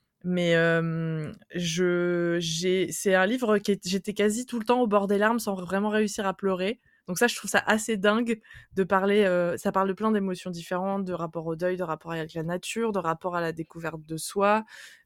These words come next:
heu, de l'autre. Hem, il y a un truc, heu, il y a une espèce de, de, d'intelligence, heu, des émotions qui est hyper forte. Donc j'étais très oub-, j'ai, il m'a dit, je, j'ai pensé à toi quand je, enfin, vous, quand vous écoutez l'épisode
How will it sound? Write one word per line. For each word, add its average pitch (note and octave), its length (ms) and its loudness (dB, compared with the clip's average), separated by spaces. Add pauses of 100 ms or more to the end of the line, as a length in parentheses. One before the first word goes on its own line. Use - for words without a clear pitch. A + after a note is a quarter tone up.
heu, D#3+ 400 2
de E3 120 0
l'autre. A#3 600 2 (420)
Hem, E3 920 -2
il F3 60 -6
y F3 40 -2
a E3 80 0
un E3+ 120 0
truc, - 360 -8
heu, D#3 720 -2 (360)
il E3 60 -10
y F3 60 2
a F3 60 4
une E3+ 180 0
espèce F#3+ 360 -2
de, E3+ 200 -2
de, D#3+ 320 -10
d'intelligence, G3+ 920 0
heu, F3+ 200 2
des F3 280 0
émotions F#3+ 380 0
qui G#3 120 -4
est E3 320 -4 (100)
hyper A3 300 -2
forte. A3 240 -2
Donc F3+ 100 -2
j'étais E3 220 -8
très A#3+ 260 2
oub-, G#3+ 180 -2
j'ai, F3 120 -6 (120)
il D#3 60 -4
m'a F3+ 120 -2
dit, G#3 140 -4
je, G3+ 200 2
j'ai F3 160 -4
pensé G3 240 -2
à G3 80 2
toi A3 240 0
quand G3 160 -4
je, E3 400 -6
enfin, F3 120 0
vous, E3 200 -8
quand D#3+ 120 -8
vous E3 240 -8
écoutez E3+ 280 -6
l'épisode E3 500 -6